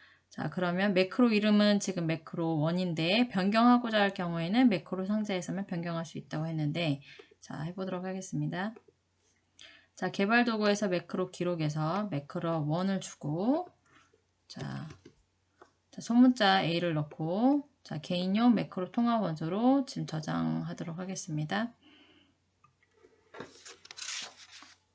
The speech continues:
자, 그 다음에 주석을 뭐라고 적었죠? 매크로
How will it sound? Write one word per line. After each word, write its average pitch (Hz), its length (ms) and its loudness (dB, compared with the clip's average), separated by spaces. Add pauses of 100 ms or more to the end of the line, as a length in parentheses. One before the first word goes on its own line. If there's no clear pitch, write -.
(260)
자, 185 120 -6
그 185 100 -8
다음에 220 540 4
주석을 233 420 2
뭐라고 190 280 8
적었죠? 185 520 0 (1500)
매크로 185 1040 0